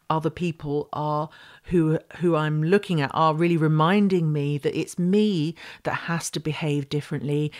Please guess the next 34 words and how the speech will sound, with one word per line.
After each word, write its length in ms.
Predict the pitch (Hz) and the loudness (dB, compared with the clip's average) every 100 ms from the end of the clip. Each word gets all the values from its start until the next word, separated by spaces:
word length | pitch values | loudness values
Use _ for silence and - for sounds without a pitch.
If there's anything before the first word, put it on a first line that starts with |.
| - | -8
It's 200 | 160 - | -8 -2
me 440 | 165 175 170 165 156 | 0 2 2 0 -2
that 180 | 151 143 | -4 -6
has 320 | 160 143 - | -6 -6 -6
to 280 | - 151 151 - 151 | -2 -2 -4 -8 -8
make 380 | 156 160 151 - | -2 0 0 -2
things 360 | - 156 160 - | -4 -2 -2 -2
happen. 380 | 156 - 139 | -6 -4 -2
It's, 180 | 143 - - | -2 -6 -4
I 240 | 175 175 170 | 0 2 0
am 220 | 156 151 | 0 0
the 60 | 147 | -2
change. 640 | - 165 147 143 143 - | 0 0 2 0 -4 -2
I 200 | 156 160 | 0 0
am, 220 | 151 151 - - | 0 -2 -4 -12
you 140 | - 151 | -4 -2
know, 180 | 127 131 | -2 -4
be 160 | 165 165 | -4 -4
the 60 | 190 | -6
change 760 | - 147 143 135 139 151 143 147 | -6 -6 -4 -4 -6 -6 -6 -8
you 100 | 135 | -8
wanna 260 | 135 151 | -8 -8
see." 520 | - 139 131 139 139 - - - _ | -8 -6 -6 -6 -10 -12 -20 -20 _
Um, 540 | 156 147 143 143 143 - - | -4 -2 -2 -2 -6 -10 -16
so 160 | - 156 | -6 -2
yeah, 320 | 151 135 123 - _ | 0 -2 -4 -14 _
um, 320 | 147 131 147 | -4 -4 0
that, 300 | 151 - - - | 2 2 0 -2
that 240 | 170 - - | -2 0 -2
Jupiter 340 | 165 147 151 | -4 -2 0
in 80 | 156 | 0
Aries 360 | 156 139 135 | 0 0 -2
is 120 | 147 139 | -4 -2
actually 540 | 120 - 156 147 | -4 -4 -6 -6